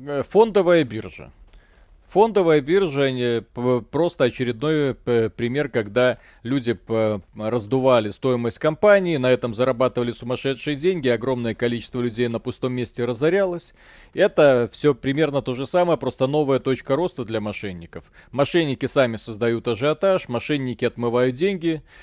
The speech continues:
э, мошенники зарабатывают. Теряют, естественно, люди, которые верят. Это всё элементы, м, э,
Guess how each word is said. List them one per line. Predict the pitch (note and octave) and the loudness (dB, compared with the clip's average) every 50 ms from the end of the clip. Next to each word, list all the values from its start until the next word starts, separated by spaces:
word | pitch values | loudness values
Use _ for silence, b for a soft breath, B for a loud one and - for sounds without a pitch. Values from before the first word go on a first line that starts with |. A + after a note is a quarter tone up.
| b b b | b b b
э, | - A#2+ A#2+ B2 A#2+ A#2 | 2 4 6 6 6 4
мошенники | A2 A#2 A#2 - E3+ F#3 F#3 D#3 - C#3+ B2+ A#2 | 4 0 -2 0 0 0 0 -2 -2 0 0 0
зарабатывают. | G2+ G2 A#2+ A#2 A2 F#2+ G2+ F2+ E2+ - - F2+ F2+ F2+ - | 0 0 0 -2 -2 -2 -4 -8 -8 -10 -14 -14 -14 -14 -10
Теряют, | - C#3 D#3+ G3+ G#3 - C3+ | -4 -2 0 0 0 0 -2
естественно, | G#2+ - C#3+ C3+ - - B2+ | -6 -4 -4 -4 -4 -2 -4
люди, | C3 E3 F#3+ D#3 D3+ B2+ | -4 -4 -4 -4 -4 -4
которые | - A2+ - - C3 A#2 G#2+ F#2+ | -4 -4 -4 -2 -2 -2 -2 -4
верят. | F2+ E2+ E2 - - - | -6 -8 -10 -12 -12 -10
Это | A#2+ - C#3 C#3 C3+ C3 B2 A2 | -4 0 2 4 4 2 2 -2
всё | - - F3+ G#3 A3 G#3+ F#3+ D#3+ B2 A2+ | -4 0 2 4 4 4 4 4 2 2
элементы, | A#2 A#2 A#2+ C3 D#3+ F3+ F3 - - D3 C3 B2 | 0 0 -2 0 0 -2 -2 -2 -2 0 2 2
м, | A#2+ A2 G#2+ G2 F#2 F#2+ G2+ | 2 0 -2 -8 -10 -8 -6
э, | G2+ G#2+ G#2 | -6 -6 -6